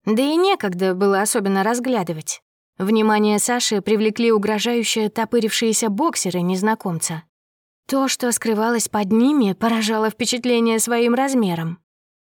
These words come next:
Но припомнить, какова эта штука в деле, девушка никак не могла. Чёрт подери. Она бросила торопливый взгляд под одеяло,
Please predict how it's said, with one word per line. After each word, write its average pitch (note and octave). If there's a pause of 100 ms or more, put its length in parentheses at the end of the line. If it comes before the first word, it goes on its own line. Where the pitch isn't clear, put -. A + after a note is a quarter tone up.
(140)
Но C4+
припомнить, C4+
какова A3+
эта G3
штука G3+
в F#3+
деле, D#4
девушка G#3+
никак G3
не A#3+
могла. D#3+ (500)
Чёрт -
подери. A3+ (1120)
Она A#3+
бросила B3
торопливый A#3+
взгляд A3+
под A3
одеяло, A3+